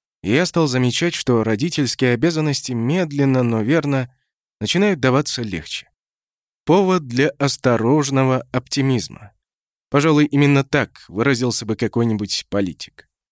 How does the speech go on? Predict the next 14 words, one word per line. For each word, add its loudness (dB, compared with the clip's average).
Мальчики 0
реже 2
отказывались -2
есть, -6
реже 0
просыпались 0
среди -4
ночи, -4
реже 2
оставляли 0
маленькие 0
подарочки 0
в -10
штанишках. -6